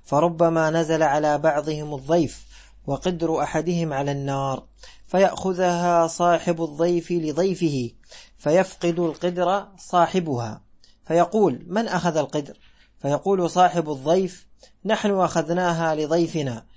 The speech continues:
فيقول صاحب القدر: 'بارك الله لكم فيها.'" أو كلمة نحوها. قال بقية: "وقال محمد: 'والخبز إذا خبزوا مثل ذلك، وليس بينهم إلا جدر القصب.'"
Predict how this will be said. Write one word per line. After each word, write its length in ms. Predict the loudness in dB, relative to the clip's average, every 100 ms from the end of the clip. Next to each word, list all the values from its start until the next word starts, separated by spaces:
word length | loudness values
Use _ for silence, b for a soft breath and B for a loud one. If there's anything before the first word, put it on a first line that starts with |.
| -20 -10
فيقول 600 | -2 0 0 0 0 0
صاحب 640 | 2 6 8 6 4 -4 -6
القدر: 420 | -4 -2 -2 -8 -14 -20 -20 -6
'بارك 540 | 4 8 8 6 2
الله 540 | -4 0 6 6 4 0
لكم 360 | -2 -2 -8
فيها.'" 640 | -6 -4 -4 -2 -2 -4 -6 b b b
أو 140 | 0
كلمة 520 | 2 0 2 0 0 -4
نحوها. 540 | -4 -2 -2 -2 -8 -16 b b b 2
قال 300 | 4 6 4
بقية: 560 | 0 -2 -2 -2 -4 -12 -10
"وقال 760 | -10 0 2 4 4 4 0
محمد: 640 | -4 -6 -6 -6 -6 -6 -12 b b b b
'والخبز 600 | -2 -2 -2 -4 -4 -6
إذا 540 | -6 0 0 4 2 2
خبزوا 600 | 0 2 0 0 -2 -2
مثل 380 | -4 -4 -6
ذلك، 580 | -2 0 0 0 -4 -8 _ b b b 0
وليس 360 | 4 4 4
بينهم 520 | 2 4 2 2 -2 -2
إلا 680 | -4 2 4 6 4 2
جدر 420 | 0 -2 0 -2
القصب.'" 460 | -4 0 0 2 -2